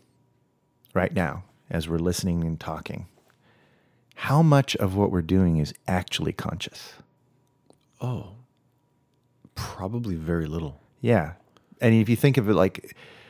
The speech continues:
Speaker 1: a percentage or a pie graph, I mean, l-, just really think for a second. Stop and notice. If you're listening, or you and I will do this right now, just
Speaker 2: Yeah.
Speaker 1: really think, what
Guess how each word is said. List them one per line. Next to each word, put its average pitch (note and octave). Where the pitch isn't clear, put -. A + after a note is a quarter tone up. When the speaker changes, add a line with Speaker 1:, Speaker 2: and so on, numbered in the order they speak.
Speaker 1:
a B2
percentage G2+
or E2+
a E2
pie G#2+
graph, D#2+
I -
mean, F#2
l-, A2+
just C#3
really C#3
think D#3
for G#2
a F2
second. F2
Stop -
and G#2
notice. G2+
If F2+
you're G2
listening, G#2+
or F2
you F#2+
and F#2+
I G2+
will G2
do F#2+
this F2+
right F2
now, G#2+
just F#2+
Speaker 2:
Yeah. G2+
Speaker 1:
really G#2
think, A2
what F2+